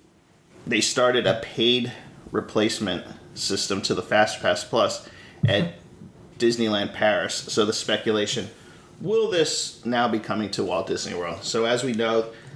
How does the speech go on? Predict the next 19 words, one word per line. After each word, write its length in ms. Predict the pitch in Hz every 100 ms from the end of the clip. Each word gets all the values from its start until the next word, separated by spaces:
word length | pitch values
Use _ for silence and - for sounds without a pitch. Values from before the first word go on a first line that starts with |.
| - - - - - - - -
they 280 | 143 135 131
discontinued 720 | 123 143 - 131 135 135 131
the 60 | 117
FastPass 680 | 113 127 117 - 120 113 -
Plus 460 | 120 117 - - -
system, 640 | - 127 - 120 117 117 - - - -
um, 420 | 107 101 98 107 104 - - - - - 120
as 160 | 113
a 40 | 104
result 380 | 101 101 92
of 80 | 98
the 80 | 85
pandemic. 680 | - 98 92 120 123 117 - - - - -
Um, 320 | 107 98 95
it 100 | 98
has 240 | 101 104
yet 220 | 123 101 -
to 120 | 92
return 640 | 92 - - 120 117 107